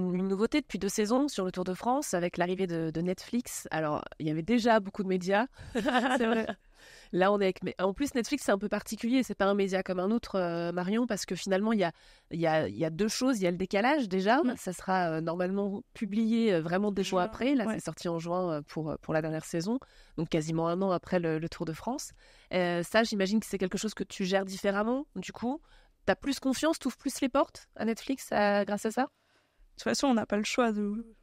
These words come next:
Speaker 2: d'ouvrir les portes si on veut, euh, recevoir les caméras de Netflix. Ils filment, euh, quasiment tous les briefings. Ils ont des caméras dans les voitures des directeurs sportifs.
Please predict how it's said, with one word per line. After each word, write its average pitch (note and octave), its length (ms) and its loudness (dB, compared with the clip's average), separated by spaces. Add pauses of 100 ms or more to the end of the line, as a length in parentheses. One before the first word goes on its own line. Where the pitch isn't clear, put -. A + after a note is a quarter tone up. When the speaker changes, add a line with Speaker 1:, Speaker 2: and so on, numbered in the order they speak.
Speaker 2:
d'ouvrir G#3 300 0
les G3+ 100 0
portes - 260 -4
si - 140 -2
on G3+ 80 2
veut, G3 140 0
euh, F#3+ 200 0 (240)
recevoir G#3 440 0
les G3 100 2
caméras G3 300 0
de G3+ 60 0
Netflix. - 580 -4 (880)
Ils G#3 140 2
filment, G#3 280 2
euh, G3 160 2
quasiment G3 360 0
tous - 160 -8
les G3 80 0
briefings. A3+ 720 0 (180)
Ils G#3 140 -2
ont G3+ 60 2
des G3 240 2
caméras G3+ 340 0
dans G3 80 -2
les G3 80 -2
voitures G3 280 -4
des G#3 100 -2
directeurs G#3 320 -4
sportifs. - 560 -6